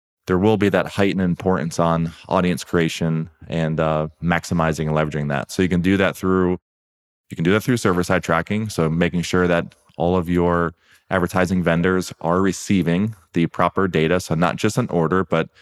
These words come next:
any session-related details, um, if the customer's opted in, any customer-specific details, but you're sending all of these different channels and vendors the information that you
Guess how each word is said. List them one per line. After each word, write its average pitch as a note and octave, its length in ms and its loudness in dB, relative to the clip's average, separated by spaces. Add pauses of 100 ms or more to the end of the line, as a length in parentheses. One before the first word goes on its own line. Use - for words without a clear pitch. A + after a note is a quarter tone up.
(320)
any E2+ 160 0
session-related F#2+ 720 0
details, F2 800 -2
um, D2 320 -6
if D2+ 120 -10
the D2 120 -4
customer's - 440 -2
opted - 340 -2
in, A2+ 280 0 (380)
any E2+ 140 0
customer-specific G2+ 880 0
details, F2 500 0
but D#2+ 220 -2 (300)
you're F2 100 0
sending A#2 540 0
all G2 140 0
of F#2 100 0
these F#2 220 2
different E2 380 -2
channels E2+ 360 -2
and D#2+ 100 -6
vendors G2+ 480 0 (340)
the F#2+ 100 0
information E2+ 520 0
that D#2+ 240 0 (180)
you E2 460 0